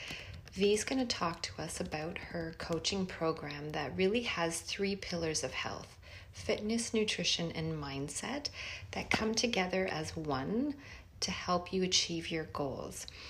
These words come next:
We're also gonna launch our very exciting contest, um,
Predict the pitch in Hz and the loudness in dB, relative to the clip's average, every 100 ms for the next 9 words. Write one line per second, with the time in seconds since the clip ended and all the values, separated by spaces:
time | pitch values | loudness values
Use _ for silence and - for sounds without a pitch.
0 | - - - 190 - 220 254 190 170 170 | 4 4 4 0 6 6 6 6 6 6
1 | 170 165 160 160 156 165 - 160 165 165 | 2 4 2 4 4 4 2 2 0 2
2 | 170 165 165 165 - 160 151 151 151 - | 4 4 4 0 0 0 2 2 2 -2
3 | 277 294 - - - - - - 165 151 | 0 0 0 -6 -8 -8 -6 -4 -4 -4
4 | 143 139 | -4 -4